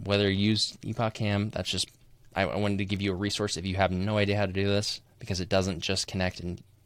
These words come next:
work as a webcam, um, but use something to that effect, and just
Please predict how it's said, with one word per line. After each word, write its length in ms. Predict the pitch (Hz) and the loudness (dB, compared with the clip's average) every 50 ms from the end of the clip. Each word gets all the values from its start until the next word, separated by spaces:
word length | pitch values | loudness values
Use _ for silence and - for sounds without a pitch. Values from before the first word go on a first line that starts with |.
| _ - - | _ -8 -6
work 240 | 92 95 92 - - | -6 -6 -6 -6 -8
as 440 | - 85 85 87 87 - - - - _ _ - | -6 -4 -4 -4 -2 -2 -4 -4 -6 _ _ -16
a 80 | - 90 | -8 -4
webcam, 460 | 85 92 - - - 110 104 104 104 - - - - - - _ - - - | -4 -4 -4 -4 -4 -2 -2 -2 -4 -6 -12 -20 -20 -20 -20 _ -20 -16 -12
um, 380 | - 85 85 85 85 85 - - - - | -8 -6 -6 -6 -6 -6 -8 -12 -10 -8
but 100 | 90 90 | -4 -2
use 180 | 113 117 110 | 0 0 0
something 340 | - - 107 98 - 92 92 | 0 0 0 -2 -2 -4 -6
to 120 | 92 - 87 | -4 -4 -4
that 140 | 85 87 | -4 -4
effect, 340 | 85 - - 90 87 - - _ - - - - - - - _ - - | -4 0 0 0 -2 -2 -8 _ -20 -20 -20 -20 -20 -20 -20 _ -12 -6
and 280 | - 101 101 101 92 | -2 0 0 0 -2
just 260 | - 104 101 - - | -4 -4 -6 -6 -6